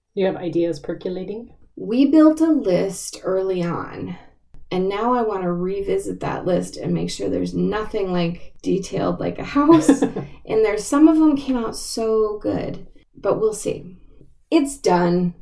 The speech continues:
Speaker 1: Yep.
Speaker 2: Bingo. Check.
Speaker 1: Yay. Excellent. All right. Well, you all keep bingoing and hopefully posting so we can see what you're working on.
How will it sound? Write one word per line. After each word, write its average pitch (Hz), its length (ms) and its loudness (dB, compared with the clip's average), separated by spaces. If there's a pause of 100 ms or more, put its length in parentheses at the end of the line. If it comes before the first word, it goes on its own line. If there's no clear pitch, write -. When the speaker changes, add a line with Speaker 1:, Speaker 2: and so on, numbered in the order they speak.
(280)
Speaker 1:
Yep. 247 60 -20
Speaker 2:
Bingo. - 640 0 (100)
Check. 285 300 0
Speaker 1:
Yay. 233 180 -6 (840)
Excellent. - 500 -8 (720)
All - 680 -6
right. 311 360 0
Well, 208 440 -4
you 208 300 2
all 226 520 2 (120)
keep 226 380 -6 (480)
bingoing 247 960 -2
and 170 720 -4 (140)
hopefully 180 880 -2
posting 226 880 4
so 170 160 -4
we 165 80 -6
can 175 140 -10
see 175 180 -6
what 160 140 -2
you're 165 160 -6
working 214 360 -6
on. 233 540 -4